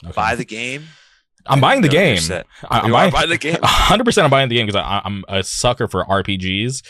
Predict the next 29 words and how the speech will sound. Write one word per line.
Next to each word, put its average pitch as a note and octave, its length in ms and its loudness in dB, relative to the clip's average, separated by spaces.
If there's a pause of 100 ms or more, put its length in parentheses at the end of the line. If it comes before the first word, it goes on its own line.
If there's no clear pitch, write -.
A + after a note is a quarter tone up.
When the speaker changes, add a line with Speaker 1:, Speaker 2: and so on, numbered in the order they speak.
(300)
Speaker 1:
Um, E2+ 300 -4
Speaker 2:
Yeah. F2+ 220 -6 (160)
Speaker 1:
but E2+ 280 -4
yeah, D#2+ 340 -6
I, G2 240 -2
I, G2+ 80 -2
I G#2+ 100 2
always A#2 320 0
refer F#2+ 420 -4
to - 140 -12
my, F2 180 -6
I, F2+ 120 -6
I'll, F2+ 320 -4
I'll F#2 60 -6
hit G2+ 80 -4
up F2+ 60 -6
my F2 120 -4
buddy F2+ 160 -8
Garrett. F2 420 -6
Shout F2 140 -8
out D#2+ 120 -10
Garrett. E2+ 360 -6 (300)
Um, E2+ 220 -6
he A2+ 200 -6
knows E2+ 260 -4
all D#2+ 140 -8
about D#2 160 -12
Harry E2 180 -10
Potter. D2+ 420 -8